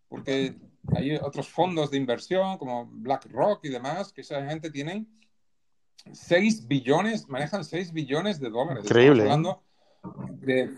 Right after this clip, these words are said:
Speaker 1: fondos de inversión que tienen, mm, más dinero que, que seis veces España, que el Producto Interior Bruto de España multiplicado por seis. George Soros tiene ocho mil millones.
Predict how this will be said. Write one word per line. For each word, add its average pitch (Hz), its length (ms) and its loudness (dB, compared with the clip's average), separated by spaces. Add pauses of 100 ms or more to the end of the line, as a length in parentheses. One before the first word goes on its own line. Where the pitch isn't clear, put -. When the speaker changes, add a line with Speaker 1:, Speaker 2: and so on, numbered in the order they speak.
Speaker 1:
fondos 147 320 4
de 180 40 6
inversión 170 440 -2
que 165 140 -6
tienen, 185 340 -6
mm, 131 600 -12
más 156 220 4
dinero 170 400 2
que, 131 340 -4
que 120 180 -8
seis 160 260 -4
veces 190 320 -4
España, 165 500 -2
que 131 80 -8
el 127 60 -10
Producto 156 320 -4
Interior 175 300 -8
Bruto 196 160 -10
de 165 80 -4
España 170 300 -6
multiplicado 151 440 -4
por - 160 -10
seis. 180 320 -8 (1400)
George 156 220 -2
Soros 220 420 0
tiene 196 340 0 (120)
ocho 151 260 -10
mil 175 140 -4
millones. 208 520 -6